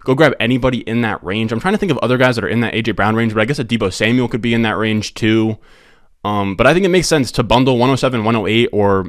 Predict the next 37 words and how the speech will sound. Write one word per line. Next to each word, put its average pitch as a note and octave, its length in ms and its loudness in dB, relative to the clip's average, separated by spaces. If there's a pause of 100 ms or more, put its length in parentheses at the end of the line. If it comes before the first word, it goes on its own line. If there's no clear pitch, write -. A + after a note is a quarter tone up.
whatever B2 320 4
combination A#2+ 580 -2
of G#2 180 -2
first G#2+ 300 -2
kind A2+ 160 -2
of F#2+ 60 -2
makes G2+ 240 -2
sense G2+ 260 -2
for G2 260 -4
whatever F#2+ 280 0
wide F#2+ 160 2
receiver G#2 240 -6
you're F2 160 -6
targeting. A2+ 500 0 (260)
Ideally, C#3 440 0
you B2+ 180 0
wanna C3+ 240 4
have A#2+ 460 0 (260)
one B2 400 4
more B2 300 4
very A#2 320 0
firm A2 420 -2
top G#2 320 -2
twelve G2+ 220 2
option F#2 560 0 (360)
at G#2+ 200 0
wide G2+ 180 2
receiver. - 420 -10 (140)
So A2 380 2 (640)
I'd D#3 180 4
lean D#3+ 220 2
wanting C3+ 220 2
to B2 80 -8
sell B2+ 240 2
it F#2+ 80 -4
that A#2 200 0
way. D#3 220 0